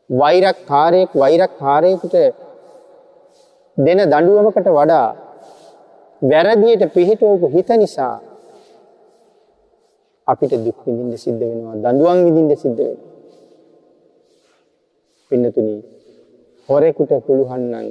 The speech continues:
මෙලව දෙන්න තියෙන වද ටික දීලා අපි මරලා දාන්න තමයි උපරිමයෙන්ම කරන්න පුළුවන්. නමුත් වැරද්දට යොමු වෙච්ච හිත මැරිච්ච අපි අපායට යනවා.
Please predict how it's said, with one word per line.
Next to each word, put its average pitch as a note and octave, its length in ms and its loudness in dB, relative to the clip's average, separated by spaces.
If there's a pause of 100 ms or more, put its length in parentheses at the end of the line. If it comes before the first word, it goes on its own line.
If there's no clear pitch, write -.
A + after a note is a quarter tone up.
(540)
මෙලව D#3+ 480 2
දෙන්න F3+ 300 2
තියෙන E3 260 2
වද C#3 220 0
ටික D#3 260 -2
දීලා C#3 340 0
අපි C3 120 -6
මරලා C3 360 -8
දාන්න B2+ 240 -10
තමයි C3+ 280 -4
උපරිමයෙන්ම F#3+ 680 2
කරන්න D3 360 -4
පුළුවන්. - 380 -14 (840)
නමුත් B2 260 -4 (500)
වැරද්දට B2+ 680 -2
යොමු A#2+ 280 -4
වෙච්ච A#2+ 320 -10
හිත - 240 -10 (2000)
මැරිච්ච C#3+ 580 0
අපි C3+ 260 -4
අපායට A#2 400 -12
යනවා. - 420 -20